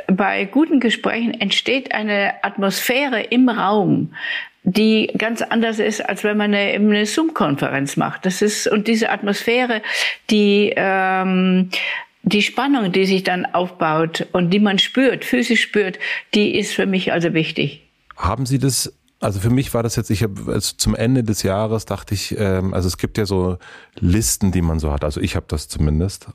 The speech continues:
Speaker 2: Und, ähm, und für mich, äh, stand Ihr Name schon eine ganze Weile drauf und dann, äh, kam Ihre neueste Arbeit raus und dann haben wir uns die Termine hin und her versucht, uns zu finden sozusagen.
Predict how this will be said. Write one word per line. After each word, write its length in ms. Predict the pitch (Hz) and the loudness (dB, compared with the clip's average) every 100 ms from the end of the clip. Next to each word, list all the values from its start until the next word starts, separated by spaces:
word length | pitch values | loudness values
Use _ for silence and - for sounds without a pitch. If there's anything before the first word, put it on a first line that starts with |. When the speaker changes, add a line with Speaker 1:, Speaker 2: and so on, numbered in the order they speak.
| - | -6
Speaker 2:
Und, 480 | 82 82 80 - - - | -2 0 0 -4 -16 -8
ähm, 460 | - 78 80 80 82 - | -2 0 0 0 -4 -10
und 220 | 87 85 | -4 -2
für 100 | 87 | 0
mich, 320 | 92 98 - | 0 0 -2
äh, 160 | 92 87 | -2 -2
stand 240 | - 90 | -2 -4
Ihr 80 | 98 | -2
Name 260 | 85 95 98 | -2 0 -2
schon 140 | 101 | -2
eine 80 | 87 | 0
ganze 300 | 90 92 90 | 0 -2 -2
Weile 220 | 90 107 | -2 -2
drauf 360 | - 95 101 - | -2 -4 -2 0
und 140 | 90 | 0
dann, 260 | 87 90 87 - - - - | 2 0 -2 -8 -14 -12 -4
äh, 340 | 87 90 90 | -2 -2 -4
kam 260 | 92 87 95 | -4 -4 -2
Ihre 180 | 85 87 | 0 0
neueste 380 | 90 90 - | 0 -2 -4
Arbeit 340 | 98 104 101 - | -2 0 -2 -2
raus 260 | 90 92 | -2 -2
und 160 | 95 87 | 0 0
dann 180 | 90 87 | 0 0
haben 120 | 90 | 0
wir 80 | 95 | 0
uns 120 | 95 | 0
die 120 | - 92 | 0 -2
Termine 380 | 101 101 107 | 0 2 2
hin 100 | 98 | 2
und 120 | 101 98 | 0 0
her 160 | 98 | -2
versucht, 560 | - 95 107 113 - - - | -2 0 2 2 -2 -12 -6
uns 220 | 107 - | -4 -2
zu 80 | - | -4
finden 460 | - 123 117 110 | -2 0 0 0
sozusagen. 640 | 101 98 - 92 92 95 98 | 0 -2 0 0 0 -2 -6